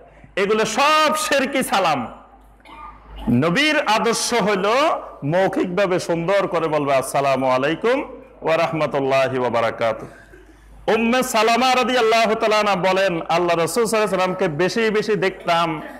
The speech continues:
শনিবার রবিবারে রোজা রাখছে। জিজ্ঞাসা করলাম, "ইয়া রাসূলুল্লাহ সাল্লাল্লাহু আলাইহি ওয়াসাল্লাম, শনিবার রবিবারে আপনি রোজা রাখলেন কেন?" নবী সাল্লাল্লাহু আলাইহি ওয়াসাল্লাম বলতেন, "হুমা ইয়াউমা ঈদিল মুশরিকিন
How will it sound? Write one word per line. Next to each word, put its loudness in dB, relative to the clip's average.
শনিবার 0
রবিবারে 0
রোজা 0
রাখছে। -2
জিজ্ঞাসা 0
করলাম, 0
"ইয়া 2
রাসূলুল্লাহ 0
সাল্লাল্লাহু -4
আলাইহি -2
ওয়াসাল্লাম, 0
শনিবার -2
রবিবারে 0
আপনি -2
রোজা 0
রাখলেন -2
কেন?" -2
নবী -4
সাল্লাল্লাহু -4
আলাইহি 0
ওয়াসাল্লাম 0
বলতেন, -2
"হুমা 0
ইয়াউমা 0
ঈদিল -2
মুশরিকিন -4